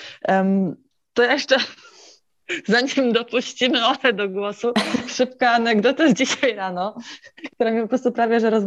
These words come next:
rozbawiła do łez. E, z szamanem, czyli ze swoim facetem, szłam dzisiaj głęboko sz-, w szczere pole, bo jestem na Mazurach, medytować. No jak już skończyliśmy medytację, to ja tak na ciebie popatrzyłam i miałam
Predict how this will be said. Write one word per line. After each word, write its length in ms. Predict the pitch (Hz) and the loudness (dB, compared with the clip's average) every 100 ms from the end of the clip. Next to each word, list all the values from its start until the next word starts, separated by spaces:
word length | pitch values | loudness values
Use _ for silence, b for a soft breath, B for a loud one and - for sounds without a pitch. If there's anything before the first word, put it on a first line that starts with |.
| 185 | 2
rozbawiła 540 | 208 214 202 208 226 214 | 2 2 0 0 -2 -2
do 160 | 208 | 0
łez. 340 | 208 175 202 _ B B B - | -2 -2 -8 _ B B B -6
E, 380 | - 180 180 - | 0 2 2 0
z 180 | 202 - | -6 -2
szamanem, 440 | 226 220 247 226 | 0 2 2 0
czyli 140 | 220 220 | 0 0
ze 100 | 214 | 0
swoim 300 | 214 233 220 | -2 -2 -2
facetem, 480 | 214 208 214 226 214 | -2 -2 -2 -2 -2
szłam 280 | 220 214 208 | -2 0 0
dzisiaj 320 | 208 226 208 | 0 0 0
głęboko 500 | 180 196 196 214 202 | 2 0 0 0 0
sz-, 200 | 202 - | -4 -6
w 80 | - | -18
szczere 440 | - - 240 208 202 | -18 0 2 2 2
pole, 320 | 180 180 202 | 0 0 0
bo 120 | 190 | 0
jestem 260 | 202 202 190 | -2 -2 -4
na 100 | 175 | -2
Mazurach, 600 | 170 208 208 208 208 - | 0 0 2 0 -2 -2
medytować. 680 | 202 190 196 151 151 - _ _ _ _ _ _ _ _ - B B 208 | 0 0 -2 -4 -6 -12 _ _ _ _ _ _ _ _ -20 B B -2
No 80 | |
jak 120 | 233 247 | 0 0
już 100 | - | -2
skończyliśmy 580 | - 240 233 240 262 | 0 2 2 0 0
medytację, 540 | 233 214 208 185 175 226 | 2 2 2 0 0 -2
to 80 | 233 | -2
ja 60 | |
tak 100 | 254 | -2
na 120 | 220 | -4
ciebie 160 | 208 247 | -4 -4
popatrzyłam 600 | 190 214 208 175 151 180 - | -4 -8 -4 -4 -2 -4 -2
i 100 | 208 | 0
miałam 500 | 220 226 226 226 | 2 2 2 2